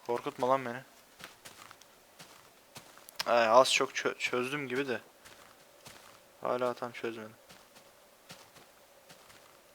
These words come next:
Hadi devam çalışmaya.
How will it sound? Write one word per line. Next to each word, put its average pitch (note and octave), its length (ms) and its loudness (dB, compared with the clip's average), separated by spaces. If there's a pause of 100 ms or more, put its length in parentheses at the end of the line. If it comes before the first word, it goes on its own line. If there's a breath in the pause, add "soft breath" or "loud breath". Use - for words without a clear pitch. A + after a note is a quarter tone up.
(1500)
Hadi D3+ 320 12
devam D#3+ 180 12
çalışmaya. C3+ 480 8